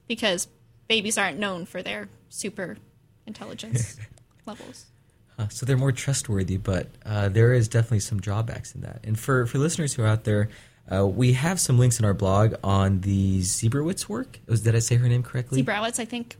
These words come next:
Speaker 2: Z-, Zebrowitz, as well as the Oregon Youth Study that we're describing here today. Um, from a larger perspective, taking a step back, I'm really curious to hear your thoughts on what it really means to trust somebody. W-, w-, what does that mean from a person-to-person standpoint, for me to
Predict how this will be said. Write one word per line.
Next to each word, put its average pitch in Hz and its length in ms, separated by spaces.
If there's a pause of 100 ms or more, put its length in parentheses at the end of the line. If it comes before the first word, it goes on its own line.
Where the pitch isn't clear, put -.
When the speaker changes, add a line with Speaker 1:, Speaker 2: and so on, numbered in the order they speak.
(160)
Speaker 2:
Z-, 113 280
Zebrowitz, 107 420
as 104 180
well 110 180
as 104 160
the 101 120
Oregon 104 340
Youth 98 140
Study 90 300
that 90 200
we're 92 160
describing 87 480
here 92 180
today. 87 360 (420)
Um, 113 280 (260)
from 226 420
a - 60
larger 226 360
perspective, 104 480
taking 185 260
a 196 40
step - 240
back, 80 320 (280)
I'm 135 80
really 240 180
curious 131 340
to 120 80
hear 113 140
your 107 100
thoughts 98 440
on 107 340 (100)
what 185 200
it 262 100 (160)
really 147 480
means 143 300
to - 120
trust - 380
somebody. 82 480 (300)
W-, 131 160
w-, 123 180
what 156 140
does 202 140
that 143 140
mean 127 300
from 113 420
a 110 240
person-to-person 117 1200
standpoint, - 560
for - 120
me 101 160
to 101 320